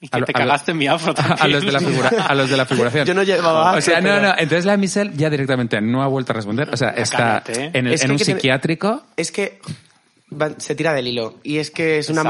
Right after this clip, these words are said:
Speaker 3: madeja muy grande, ¿sabes? Y es que al
Speaker 1: Cuidadito.
Speaker 3: final es un
Speaker 1: Cuidadito
Speaker 3: canteo.
Speaker 1: con Twitter.
Speaker 3: Es que es
Speaker 1: Es
Speaker 3: muy
Speaker 1: que
Speaker 3: fuerte.
Speaker 2: Qué desagradable, qué desagradable. Bueno, pero mira, hay una buena noticia.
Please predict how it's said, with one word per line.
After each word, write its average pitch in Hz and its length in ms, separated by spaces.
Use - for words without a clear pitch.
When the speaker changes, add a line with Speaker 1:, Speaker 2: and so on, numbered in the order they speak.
Speaker 3:
madeja 151 220
muy 147 160
grande, 143 500
¿sabes? 139 520
Y 120 500
es 110 40
que 110 60
al 113 60
Speaker 1:
Cuidadito. 113 380
Speaker 3:
final 135 180
es 139 120
un 147 340
Speaker 1:
Cuidadito 147 360
Speaker 3:
canteo. 147 120
Speaker 1:
con 117 120
Twitter. 127 420
Speaker 3:
Es 117 120
que 131 360
es 117 80
Speaker 1:
Es 127 40
Speaker 3:
muy 143 100
Speaker 1:
que - 60
Speaker 3:
fuerte. 123 460
Speaker 2:
Qué 123 120
desagradable, 98 920
qué 113 100
desagradable. 107 440
Bueno, 127 220
pero 127 160
mira, 127 220
hay 143 140
una 170 100
buena 160 220
noticia. 139 640